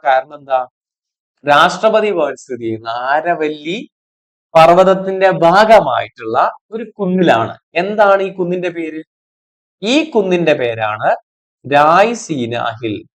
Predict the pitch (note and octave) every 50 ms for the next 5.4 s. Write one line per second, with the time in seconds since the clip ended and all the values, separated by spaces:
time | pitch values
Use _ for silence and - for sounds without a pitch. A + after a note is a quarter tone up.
0 | _ _ _ D3 D#3+ E3 F3 F#3+ G#3+ A#3 B3 B3 A#3+ - A3 G#3 G3+ G3+ G3+ G3
1 | - - E3 D#3+ D#3+ D#3 C#3+ D3 D3+ D3 D3 - C#3+ B2+ B2+ B2 A#2+ A#2 A#2+ C#3+
2 | D#3 - _ _ _ _ _ _ - B2+ C3+ C#3 C#3+ C#3 B2+ B2 A#2+ A#2 A#2+ A#2+
3 | A2 G2+ - A2+ G2+ - - _ A#2 B2+ B2+ B2+ C3 C3+ C#3 C#3 C#3+ D3+ C#3+ -
4 | - B2 A#2+ A2+ A2 A#2+ D#3+ A#3 - _ _ _ _ _ _ _ B2+ A2+ A2+ A2
5 | G#2 G2 A2+ A#2+ G#2+ - - -